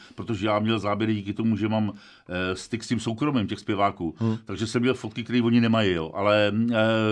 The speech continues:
Speaker 1: snažili se ode mě koupit, jako, to je jasný. Neprodal jsem nikdy žádnou fotku. Nelichotivou. Normální lichotivou
Speaker 2: Hmm.
Speaker 1: jsem prodal, neměl jí, tak jako usoudil jsem, že k-, s Karlem jsme byli dokonce na tom už tak, že Karel říkal, „Vyber to sám už, jako, to musím vybírat, vůbec nemusím.“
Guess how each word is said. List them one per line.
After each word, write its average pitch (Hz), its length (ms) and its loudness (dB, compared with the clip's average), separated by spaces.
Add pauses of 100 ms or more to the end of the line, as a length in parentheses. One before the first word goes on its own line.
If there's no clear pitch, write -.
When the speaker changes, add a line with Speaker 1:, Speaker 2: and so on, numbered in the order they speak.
(280)
Speaker 1:
snažili 127 380 2
se 117 120 -2
ode 101 200 0
mě 95 100 -4
koupit, 90 340 -6
jako, 87 180 -10
to 117 80 -4
je 143 60 2
jasný. 101 340 -2 (340)
Neprodal 127 380 0
jsem 135 200 0
nikdy 120 220 2
žádnou 113 240 0
fotku. 92 360 -12 (340)
Nelichotivou. 113 720 4 (360)
Normální 180 360 0
lichotivou 170 440 4
Speaker 2:
Hmm. 165 80 4
Speaker 1:
jsem 175 180 0
prodal, 156 380 2
neměl 156 300 4
jí, 165 320 0
tak 151 280 -6
jako 147 580 -4
usoudil 143 480 -4
jsem, 139 260 -2
že 135 160 0 (360)
k-, 120 220 0
s - 80 -10
Karlem 123 300 0
jsme 139 140 -4
byli 135 140 0
dokonce 127 320 -2
na 131 80 0
tom 139 160 -4
už 127 100 -4
tak, 131 160 -4
že 131 100 -4
Karel 127 340 0
říkal, 123 240 -4
„Vyber 123 260 2
to 120 120 -8
sám 139 300 2
už, 120 160 -6
jako, 107 220 -8
to 110 80 -8
musím 113 220 -2
vybírat, 123 320 0
vůbec 98 220 -8
nemusím.“ 92 400 -10